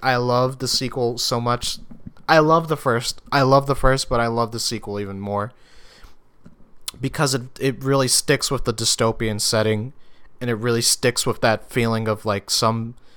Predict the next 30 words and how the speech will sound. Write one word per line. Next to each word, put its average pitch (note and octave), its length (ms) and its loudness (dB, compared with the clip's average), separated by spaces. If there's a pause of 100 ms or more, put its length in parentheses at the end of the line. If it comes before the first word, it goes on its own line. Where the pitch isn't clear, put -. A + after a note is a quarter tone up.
(600)
of A#2+ 140 0
that A2 180 2
melancholy A2+ 720 2
and G2 220 -4
that, G2+ 200 -4
and G2 180 -6
that F#2+ 160 -6
sadness G#2+ 540 0
that G#2+ 160 -2
I, G#2 120 0
that G#2+ 240 -6
I G#2 80 0
mentioned G#2 420 -4
about G#2 300 0
just - 220 -6
now. G#2 280 0 (720)
And A#2 260 0
it A2 120 -2
really A#2 280 2
sticks - 380 0
with G#2 160 -2
that. G2 240 0
It, G#2+ 100 -2
like, G#2 240 -4
the, G#2+ 340 -2
Denis B2 300 0
Villeneuve A2 520 2
really G#2 200 0
got G#2 400 0
the, G2+ 300 -2